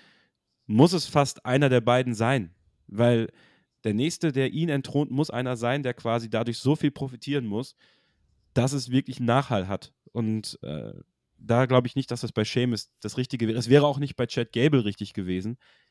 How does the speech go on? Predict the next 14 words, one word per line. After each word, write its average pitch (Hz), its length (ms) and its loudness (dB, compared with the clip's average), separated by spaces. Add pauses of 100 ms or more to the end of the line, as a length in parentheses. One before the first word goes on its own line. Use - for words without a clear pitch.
(280)
Deswegen 123 280 2
ist 139 100 -2
es 131 80 0
schon 120 240 2
gut, 147 320 2
dass 113 140 -4
man 107 120 -2
Gunther 120 300 2
weiter 110 300 2
auf 95 80 -10
dieser 104 180 -4
Position 98 520 -6
hält. 110 300 -4 (640)
Aber 107 500 2